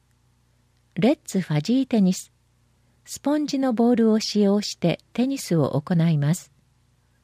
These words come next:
十二月一日日曜、十一時から十二時四十五分、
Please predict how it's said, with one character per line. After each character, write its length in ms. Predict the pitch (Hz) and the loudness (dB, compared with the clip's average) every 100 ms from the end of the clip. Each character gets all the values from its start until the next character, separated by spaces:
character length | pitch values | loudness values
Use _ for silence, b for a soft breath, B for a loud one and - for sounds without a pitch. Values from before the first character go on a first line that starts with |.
| _ | _
十 220 | 170 208 302 | 0 2 2
二 140 | 302 | 0
月 240 | 285 285 - - | -4 -6 -8 -4
一 120 | 247 | -4
日 300 | - 233 202 | -2 -4 2
日 340 | 202 190 - 202 | 2 2 0 2
曜、 320 | 170 123 - _ _ _ _ | 2 2 -2 _ _ _ _
十 260 | - 226 285 | -2 2 2
一 220 | 302 - | 0 -2
時 120 | 277 240 | -4 -2
か 120 | 196 | 0
ら 160 | 160 | 0
十 240 | 135 202 254 | 0 0 0
二 140 | 262 | -2
時 140 | - 185 | 0 2
四 240 | 202 196 | 4 2
十 200 | 156 135 | 2 -2
五 140 | 135 | 0
分、 360 | 160 143 123 135 | -4 -2 -4 -4